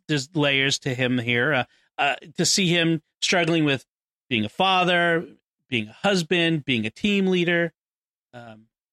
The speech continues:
and, and then struggling with his own immortality, uh, or wh-,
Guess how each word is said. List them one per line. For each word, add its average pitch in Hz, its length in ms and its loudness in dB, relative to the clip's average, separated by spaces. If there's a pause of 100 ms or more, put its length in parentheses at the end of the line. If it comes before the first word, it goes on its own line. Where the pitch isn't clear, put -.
(280)
and, 165 220 0
and 226 240 2
then 214 140 2
struggling 208 380 2
with 180 120 0
his 165 160 0
own 165 340 2 (360)
immortality, 170 1040 2
uh, 117 320 2
or 127 300 0
wh-, 131 160 -6